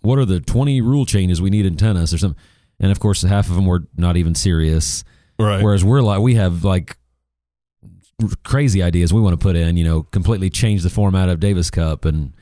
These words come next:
Speaker 1: end the tennis season in October and all these things. Like, we're talking about radical changes where they're just like, you know, "We should play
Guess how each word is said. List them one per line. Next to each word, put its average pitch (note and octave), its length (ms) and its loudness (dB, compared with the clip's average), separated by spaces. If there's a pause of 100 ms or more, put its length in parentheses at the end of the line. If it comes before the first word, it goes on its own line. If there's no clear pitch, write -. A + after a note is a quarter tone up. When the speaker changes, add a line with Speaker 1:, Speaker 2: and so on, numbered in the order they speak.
(200)
Speaker 1:
end A#2 180 2
the G#2+ 40 2
tennis A2 280 0
season G2+ 240 2
in F#2+ 80 2
October E2 500 0
and E2 100 0
all F#2+ 100 0
these G2 180 0
things. F2 380 0 (460)
Like, F2+ 120 0
we're - 120 4
talking G#2+ 260 0
about F#2+ 140 0
radical G2+ 360 2
changes G#2 420 2
where F#2+ 140 4
they're A#2+ 100 2
just G#2+ 220 0
like, G2 180 0
you A#2+ 60 -4
know, A#2+ 120 2
"We C#3+ 120 0
should A#2+ 200 -4
play A#2+ 420 0